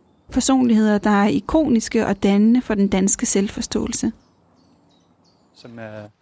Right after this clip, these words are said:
Speaker 2: det er meget sigende, altså, at lige præcis Assistenskirkegård ligger lige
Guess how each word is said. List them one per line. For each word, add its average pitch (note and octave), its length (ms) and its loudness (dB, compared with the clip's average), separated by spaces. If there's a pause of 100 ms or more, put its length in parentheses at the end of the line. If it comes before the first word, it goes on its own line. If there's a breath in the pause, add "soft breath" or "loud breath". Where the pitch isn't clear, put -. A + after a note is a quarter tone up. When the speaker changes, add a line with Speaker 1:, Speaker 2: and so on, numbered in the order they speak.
(1000 soft breath)
Speaker 2:
det B2+ 60 0
er A2+ 40 0
meget B2 220 0
sigende, C#3+ 460 0 (100)
altså, B2 200 0
at B2 120 0
lige D3 120 2
præcis C3 540 -2
Assistenskirkegård B2+ 920 -2
ligger A#2+ 260 2
lige B2+ 440 0